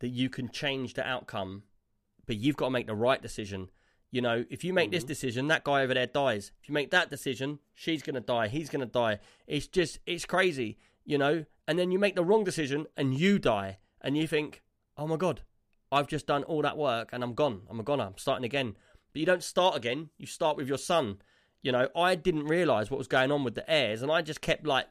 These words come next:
Speaker 1: playing as my king. My king would die, and then it'd be like, "Right, so you've got forty different bits, bits of land. We've spread them between ten kids." And I'm like, "What?" And then I've, now I'm playing as my son, and I've got to go to all my brothers and sisters and try and get all my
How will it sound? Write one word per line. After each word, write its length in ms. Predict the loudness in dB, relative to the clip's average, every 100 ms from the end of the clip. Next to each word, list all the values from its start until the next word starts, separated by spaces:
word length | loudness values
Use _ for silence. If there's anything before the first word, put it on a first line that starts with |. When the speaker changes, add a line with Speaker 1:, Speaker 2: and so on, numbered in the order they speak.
| -12 -4
Speaker 1:
playing 260 | 2 4 4
as 120 | 2
my 160 | 0
king. 420 | 0 0 0 -2 -6 _
My 140 | -4 -2
king 220 | 0 0
would 160 | 0 2
die, 240 | 4 4
and 80 | 4
then 80 | 0
it'd 120 | 0
be 100 | 2
like, 180 | 2 2
"Right, 320 | 2 2 0
so 100 | -2
you've 240 | -2 -2 2
got 300 | 4 4 0 -20 _ _ _
forty 500 | 4 6 6 0 0
different 380 | 0 0 -2 -2
bits, 240 | -8 -8
bits 280 | -8 -6 -4
of 100 | 2
land. 400 | 4 4 0 -6
We've 120 | -10
spread 260 | -8 -2 -2
them 120 | -2
between 280 | -6 -6 -6
ten 220 | -4 -6
kids." 420 | -4 -6 -8 -16 -20 -20 -20 -10
And 80 | -6
I'm 60 | 0
like, 200 | 0 0
"What?" 380 | -2 0 -2 -6 _ _ _ _ _ 0
And 80 | 4
then 100 | 4
I've, 220 | 2 2
now 480 | 4 6 6 2 -2 _ _ _ 2
I'm 140 | 2
playing 300 | 4 4 4
as 100 | 2
my 120 | 0
son, 520 | -2 2 2 2 -4 -8 _ _ _ _ _ _
and 120 | 6 8
I've 120 | 6
got 100 | 4
to 60 | 4
go 160 | 4
to 140 | 4 4
all 120 | 6
my 120 | 6
brothers 340 | 6 2 2
and 100 | -2
sisters 400 | 2 2 2 -6
and 100 | -6
try 220 | 0 2 2
and 100 | 2
get 140 | 2
all 140 | 4 4
my 200 | 4